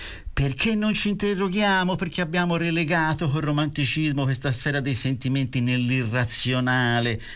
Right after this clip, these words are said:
Certo che è, è irrazionale, certo che non agisce il cervello, quello che tu abitualmente chiami cervello. Agiscono altre parti del corpo, ma te le devi capire.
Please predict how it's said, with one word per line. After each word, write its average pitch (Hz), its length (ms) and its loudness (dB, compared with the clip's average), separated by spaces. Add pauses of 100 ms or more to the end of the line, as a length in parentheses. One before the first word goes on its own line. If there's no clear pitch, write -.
(100)
Certo 214 320 0
che 104 180 0
è, 98 160 -4
è 104 120 -2
irrazionale, 98 800 0
certo 143 260 0
che 110 320 0 (340)
non 120 280 2
agisce 131 520 0
il 120 120 0
cervello, 107 760 0
quello 107 260 0
che 92 180 0
tu 123 200 0
abitualmente 104 800 0
chiami 98 280 0
cervello. 90 580 0 (340)
Agiscono 120 600 0
altre 147 360 -2
parti 135 360 -2
del 98 220 -2
corpo, 147 580 -2 (300)
ma 110 260 2
te 160 220 0
le 139 100 0
devi 113 300 0
capire. 90 640 -2